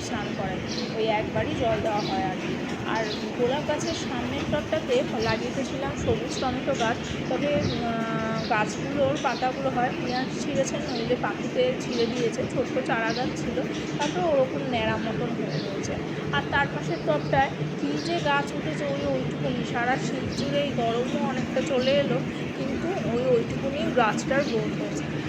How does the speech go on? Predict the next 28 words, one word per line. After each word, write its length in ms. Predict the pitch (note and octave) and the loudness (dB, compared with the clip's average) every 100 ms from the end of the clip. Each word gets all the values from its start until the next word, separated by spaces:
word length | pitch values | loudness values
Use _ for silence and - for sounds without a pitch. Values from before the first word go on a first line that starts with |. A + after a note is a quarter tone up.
| - | -2
তবে 160 | D4 D#4+ | -2 0
জবা 220 | A3+ G3 A3 | 0 0 -2
গাছটা 220 | A3+ B3 C#4+ | -2 -2 -2
কিন্তু 160 | G3+ - | -2 -2
নিরাশ 280 | A#3 A#3 - - | 0 0 0 0
করছে 240 | - - D3+ | -2 -2 -2
না, 60 | - D3+ - | -2 -4 -2
পিঁয়াজ 320 | - D3+ - - - - | -2 0 -2 -4 -4 -4
অত্যাচার 380 | - - C4 C#4 C4+ | -4 -2 0 -2 0
করে 140 | C#4+ D4 | 0 0
দেখুন 200 | C#4 - C#4+ | -2 -2 -2
আর 60 | - | -2
শেষ 200 | D#3+ D3+ D#3 | -2 -2 0
রাখেনি। 360 | D3 D3 - - - - D3+ - | 0 0 -2 -4 -4 -4 -4 -4
এক 80 | D3+ - | -4 -2
একটা 180 | - F3 B3 | -2 0 2
গাছ 160 | A3+ - A#3 A#3+ A#3+ - | 0 -2 -2 0 2 0
ডালগুলো 480 | A#3 A3 B3 - E3 D4 G#3+ - - A3 | 0 2 0 2 2 2 0 0 -2 -2
যেমন 200 | A3+ A3+ | -2 -2
ন্যাড়া 220 | A3+ G#3 G#3+ | -2 0 0
ন্যাড়া, 200 | A3+ A#3 B3+ A#3 A3+ - | 0 -2 -2 -4 -4 -2
তবে 200 | B3 B3+ B3 | -2 0 0
বেশ 140 | A#3+ - | 0 0
সুন্দর 260 | B3 A3+ B3 B3 | -2 -2 0 0
একটা 140 | - - | -2 -4
ফুল 180 | B3+ A#3 | -2 -2
ফুটেছে। 320 | - G#3 G#3 - - | -2 -4 -4 -4 -4
সকালবেলাটা 540 | G#3+ A3 A3 A#3+ B3 | -4 -2 -2 -2 -2